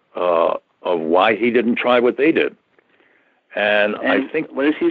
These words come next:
Speaker 2: say?
Speaker 1: Yes.
Speaker 2: And what does he
Speaker 1: Well,
Speaker 2: say?
Speaker 1: he
Speaker 2: What does Gorbachev think of that theory?
Speaker 1: Well, he says that, he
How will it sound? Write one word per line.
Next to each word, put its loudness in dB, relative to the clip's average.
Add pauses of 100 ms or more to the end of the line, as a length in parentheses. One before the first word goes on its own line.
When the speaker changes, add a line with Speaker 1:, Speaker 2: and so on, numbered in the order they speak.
Speaker 2:
say? 2
Speaker 1:
Yes. 0 (1040)
Speaker 2:
And -4
what 2
does 2
he 2
Speaker 1:
Well, 8
Speaker 2:
say? 2
Speaker 1:
he 2
Speaker 2:
What 2
does 0
Gorbachev 0 (160)
think -6
of -2
that 0
theory? -2
Speaker 1:
Well, 6
he 2 (120)
says 4
that, 0 (240)
he -2